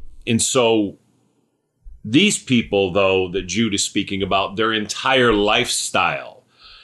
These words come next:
is, is a sinful lifestyle, is an immoral lifestyle. It's a lifestyle of denying that Jesus Christ is the only way to heaven, the only Savior, the only sovereign Lord. These are people that instead of repenting, they make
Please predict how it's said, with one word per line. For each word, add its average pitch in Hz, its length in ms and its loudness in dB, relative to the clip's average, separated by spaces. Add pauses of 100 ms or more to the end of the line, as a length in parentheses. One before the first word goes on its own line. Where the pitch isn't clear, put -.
(200)
is, 113 320 2
is 101 240 -6
a 90 80 -6
sinful 110 640 0
lifestyle, 82 720 -2
is 90 160 -2
an 95 260 -4
immoral 104 800 2
lifestyle. 82 800 -6 (300)
It's 104 160 0
a 110 60 2
lifestyle 110 760 4
of 95 100 -4
denying 107 640 0
that 92 100 -2
Jesus 98 420 -2
Christ 104 420 0
is 82 200 -4
the 110 220 -6 (120)
only 117 680 2 (340)
way 107 220 4
to 101 100 2
heaven, 87 420 -2
the 98 180 -8
only 123 360 2
Savior, 95 560 0
the 85 220 -10
only 120 340 0
sovereign 95 520 0
Lord. 85 280 -6 (440)
These 127 180 4
are 120 60 2
people 123 300 0
that 104 120 2
instead 120 300 0
of 110 160 0
repenting, 107 600 0
they 107 140 2
make 117 420 -2